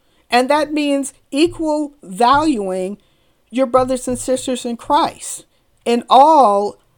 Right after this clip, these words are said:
of, of, of what they bring. So that, that means, um, you know, um, looking at our cultural heritages, you know, looking at those distinctions, right? Because we know that Jesus is building a church of every tribe, tongue, and nation.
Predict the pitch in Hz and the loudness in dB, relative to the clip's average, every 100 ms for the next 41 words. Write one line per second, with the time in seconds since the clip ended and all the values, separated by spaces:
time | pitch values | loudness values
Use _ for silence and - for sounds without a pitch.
0 | _ 214 233 220 - 220 226 196 _ 226 | _ 0 0 -2 -2 0 0 -4 _ 0
1 | 226 214 196 - 214 240 233 214 208 277 | 0 -4 -12 -6 0 0 0 -6 -2 -2
2 | 320 160 160 - 233 220 220 202 214 226 | 0 -4 -6 -2 -2 -2 -6 -4 -2 -2
3 | 226 226 208 - 214 208 202 196 196 - | -4 -6 -6 -6 -8 -6 -6 -8 -10 -10
4 | - 180 175 170 165 180 _ _ _ _ | -6 -4 -4 -4 -8 -10 _ _ _ _
5 | _ _ 247 226 190 196 214 _ _ _ | _ _ -6 0 0 0 -4 _ _ _
6 | _ 151 180 156 151 143 156 - _ 190 | _ -4 -2 -4 -8 -12 -16 -20 _ -10
7 | 214 233 233 202 185 180 180 - 170 170 | -8 -6 -10 -6 -2 0 -2 -2 -6 -6
8 | 160 170 - 202 180 196 190 202 247 240 | -8 -10 -10 -10 -8 -4 -4 -4 -10 -8
9 | 240 294 - - _ - 202 190 185 196 | -8 -8 -14 -20 _ -14 -10 -6 -6 -6
10 | - 226 196 190 190 - 185 - 170 196 | -10 -12 -10 -10 -10 -12 -18 -12 -12 -12
11 | 285 226 196 226 220 - 190 196 190 196 | -12 -10 -10 -10 -14 -8 -8 -8 -12 -10
12 | 185 190 185 180 185 208 - 202 - 165 | -10 -10 -10 -10 -10 -14 -16 -18 -10 -10
13 | 190 202 190 - 202 202 180 175 196 196 | -8 -14 -12 -12 -12 -12 -10 -8 -10 -8
14 | 185 185 196 - 196 190 165 151 170 - | -4 -4 -6 -8 -8 -6 -8 -8 -8 -8
15 | 220 - | -8 -8